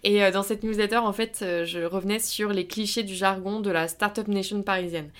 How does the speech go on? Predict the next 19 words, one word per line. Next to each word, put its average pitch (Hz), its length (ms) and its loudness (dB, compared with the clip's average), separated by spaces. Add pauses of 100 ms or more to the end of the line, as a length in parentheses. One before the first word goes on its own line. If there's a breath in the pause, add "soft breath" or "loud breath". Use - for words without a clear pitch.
(200 loud breath)
Et 185 60 0
donc 196 100 4
je 160 60 -4
décryptais 202 420 0
un 202 140 4
peu 202 120 -4
les 190 120 2
mots 185 120 0
qu'on 185 180 -6
entend, 175 360 -4
euh, 165 100 -6
dans 165 120 -4
les 170 160 -6
open 165 200 -6
space, 190 440 -4
euh, 160 100 -4
parce 160 200 -8
que, - 120 -14
euh, 180 180 -8